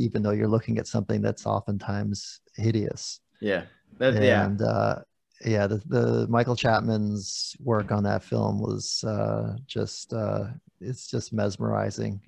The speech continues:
Speaker 1: and
Speaker 2: Yeah.
Speaker 1: and very innovative too for its time, because, you know, this was shot on film and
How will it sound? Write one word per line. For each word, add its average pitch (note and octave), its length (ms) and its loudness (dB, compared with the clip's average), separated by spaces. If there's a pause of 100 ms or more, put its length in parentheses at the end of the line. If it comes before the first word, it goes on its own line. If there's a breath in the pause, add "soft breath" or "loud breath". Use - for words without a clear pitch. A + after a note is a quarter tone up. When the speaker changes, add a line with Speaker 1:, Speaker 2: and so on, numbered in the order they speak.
(100)
Speaker 1:
and A2+ 220 2
Speaker 2:
Yeah. G#2 240 6 (880 soft breath)
Speaker 1:
and A2 180 4
very D#3+ 240 8
innovative A2+ 680 4
too C#3+ 220 4
for A#2 160 0
its G#2+ 160 -4
time, C3+ 320 4
because, G#2+ 520 -2
you A#2+ 60 0
know, G#2+ 140 2
this A#2 220 0
was A2+ 340 -2
shot A#2 260 4
on B2 160 4
film A#2 580 2
and G#2+ 560 0